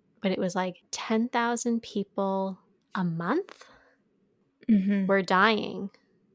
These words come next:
Speaker 1: because they couldn't afford their prescriptions.
Speaker 2: Mm.
Speaker 1: And I'm not sure, I, don't quote me on, I know it was ten thousand, I'm just not sure if that was, like, per month. I
Speaker 2: Yeah.
Speaker 1: need to,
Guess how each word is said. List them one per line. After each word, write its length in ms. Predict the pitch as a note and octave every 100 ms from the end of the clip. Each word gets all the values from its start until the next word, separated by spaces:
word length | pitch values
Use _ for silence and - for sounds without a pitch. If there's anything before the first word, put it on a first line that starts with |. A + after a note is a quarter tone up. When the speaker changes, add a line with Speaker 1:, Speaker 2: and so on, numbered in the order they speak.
| _ _ _ _ _ _ _ _ _ _
Speaker 1:
because 720 | G3+ - - F#3+ F3+ F3 - - _ _ _ _ _ -
they 580 | F#3+ G3+ F#3 F#3 G#3 - _
couldn't 280 | - G3+ F#3
afford 420 | F3+ F#3+ F3+ F3+
their 280 | A3+ F#3+ F3
prescriptions. 880 | - F#3 - - - - G3 - - _ _ _ _ _ _ _
Speaker 2:
Mm. 100 | A#3 - - - _
Speaker 1:
And 120 | F#3+
I'm 100 | G3+
not 200 | G#3 G#3
sure, 200 | G#3 G3+ -
I, 120 | F#3+ - -
don't 260 | F#3+ F#3
quote 260 | - F3+ -
me 100 | F3+
on, 160 | F3 -
I 120 | G3+
know 140 | G#3
it 40 | A3+
was 120 | A#3
ten 240 | A#3+ A3+
thousand, 360 | G#3+ G#3 G#3 A#3+
I'm 100 | F#3+
just 200 | A3 -
not 160 | A3
sure 120 | - F#3+
if 100 | -
that 180 | F3+
was, 140 | A3 -
like, 240 | E3+ - - - - - _ _ _
per 180 | - G3
month. 220 | F3+ F3 G#3+
I 60 | B3
Speaker 2:
Yeah. 140 | F#3+
Speaker 1:
need 60 | E3+
to, 280 | F3 E3+